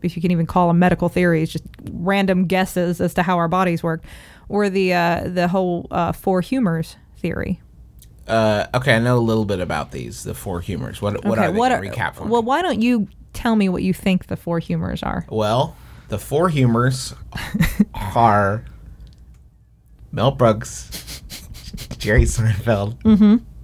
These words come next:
Speaker 2: um, and Sid Caesar.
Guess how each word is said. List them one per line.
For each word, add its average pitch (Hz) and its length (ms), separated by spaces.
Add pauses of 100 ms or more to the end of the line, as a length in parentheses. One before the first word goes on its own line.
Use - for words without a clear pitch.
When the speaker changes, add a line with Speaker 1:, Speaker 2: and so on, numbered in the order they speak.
(1120)
Speaker 2:
um, 82 580 (500)
and 95 200 (260)
Sid 117 280
Caesar. 123 500